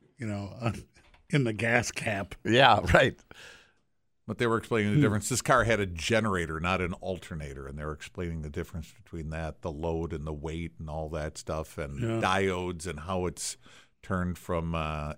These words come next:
Speaker 3: A C power to D C power. And
Speaker 1: Put
Speaker 3: I'm like,
Speaker 1: gas in it?
Speaker 3: "Uh-huh,
Speaker 1: Oh, yeah.
Speaker 3: uh-huh." But yeah, and they forgot to put gas in it, all that.
Speaker 1: <laughs>
Speaker 3: Yeah.
Speaker 2: Well, that
Speaker 3: So,
Speaker 2: makes me feel better.
Speaker 3: yeah.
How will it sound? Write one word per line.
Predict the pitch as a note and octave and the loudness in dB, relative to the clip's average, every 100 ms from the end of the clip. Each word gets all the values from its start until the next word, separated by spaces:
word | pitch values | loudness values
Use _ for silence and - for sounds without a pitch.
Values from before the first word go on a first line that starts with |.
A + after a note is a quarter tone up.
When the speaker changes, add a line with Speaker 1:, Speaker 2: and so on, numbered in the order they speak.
| - | -4
Speaker 3:
A | G2+ | -4
C | F#2 - F#2 | -2 -2 -2
power | - F#2+ F2+ | 0 2 0
to | D2 | -4
D | C#2 A#2 G#2+ | -4 -2 -2
C | G2 G#2 | 0 -2
power. | - G2+ F#2 F#2 | 2 4 6 6
And | F2+ | 4
Speaker 1:
Put | |
Speaker 3:
I'm | F#2 | 4
like, | F#2 | 4
Speaker 1:
gas | F#3+ G#3 - | 6 6 4
in | A3+ A#3 | 2 2
it? | A3+ - | 2 0
Speaker 3:
"Uh-huh, | C#3 C#3+ C3+ C3 C3 B2+ B2 | 4 6 8 8 8 6 4
Speaker 1:
Oh, | E2 | 0
yeah. | G#2+ A2 | 4 4
Speaker 3:
uh-huh." | G2+ F2+ F#2+ G2 A2 - | 4 4 4 4 2 0
But | - | 4
yeah, | F3+ | 6
and | A#2 | 6
they | A#2+ | 4
forgot | C3+ A#2 B2+ | 4 6 4
to | - | 4
put | - - | 0 4
gas | C3 F3 E3+ | 4 4 4
in | B2+ F#2 | 2 4
it, | |
all | G2+ A2+ | 4 6
that. | A#2+ A2+ G#2+ | 4 4 2
Speaker 1:
<laughs> | - - - - | -8 -20 -12 -6
Speaker 3:
Yeah. | A#2+ G#2 E2 - - - _ _ _ - - - | -2 -2 -2 -10 -16 -16 _ _ _ -20 -20 -4
Speaker 2:
Well, | - | 6
that | - | 8
Speaker 3:
So, | |
Speaker 2:
makes | E3 C#3+ | 8 4
me | A#2+ | 0
feel | G#2 F#2 D#2 | -2 -2 0
better. | D2 C#2+ D2 | -2 -2 4
Speaker 3:
yeah. | D3+ G#2+ | 6 6